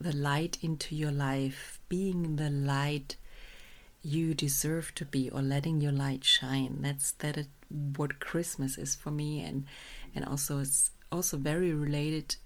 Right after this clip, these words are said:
the light to love. That's kind of the same thing for me. And, um, yes, when I was a child, it was always,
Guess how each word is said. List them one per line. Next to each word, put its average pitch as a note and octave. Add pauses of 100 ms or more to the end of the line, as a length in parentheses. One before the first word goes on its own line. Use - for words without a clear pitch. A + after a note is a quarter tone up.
(140)
the -
light C#3
to -
love. C#3 (340)
That's C#3
kind D3
of C#3+
the C#3
same C#3+
thing C#3
for C#3
me. C3+ (1000)
And, D3
um, C#3+ (600)
yes, D#3+
when D#3+
I E3+
was D#3
a D#3
child, D3+
it D#3
was C#3+
always, C#3+